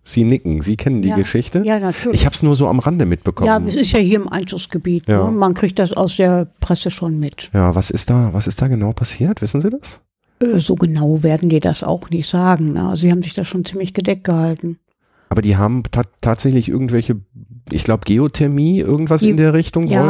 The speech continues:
Speaker 1: wollten die, wollten, oder n-, wollten die da
Speaker 2: Und haben
Speaker 1: machen?
Speaker 2: eine Glasba-,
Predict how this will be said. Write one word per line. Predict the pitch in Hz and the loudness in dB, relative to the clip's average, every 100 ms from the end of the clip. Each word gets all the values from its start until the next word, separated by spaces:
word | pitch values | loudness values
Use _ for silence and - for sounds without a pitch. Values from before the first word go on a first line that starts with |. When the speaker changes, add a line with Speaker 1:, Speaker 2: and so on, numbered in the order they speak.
| 202 | 4
Speaker 1:
wollten | 185 | 4
die, | 143 139 120 113 | 2 2 0 2
wollten, | 120 143 76 | 2 2 0
oder | 57 101 | -4 -2
n-, | 110 107 101 104 104 - - - - - - | -2 -4 -6 -10 -12 -16 -20 -20 -20 -16 -2
wollten | 117 95 | 0 2
die | 127 | 2
da | 127 123 123 123 | 2 4 2 2
Speaker 2:
Und | 190 | 2
haben | 185 | 2
Speaker 1:
machen? | 196 | 2
Speaker 2:
eine | 208 | 2
Glasba-, | 202 190 185 - 170 | 2 2 0 0 0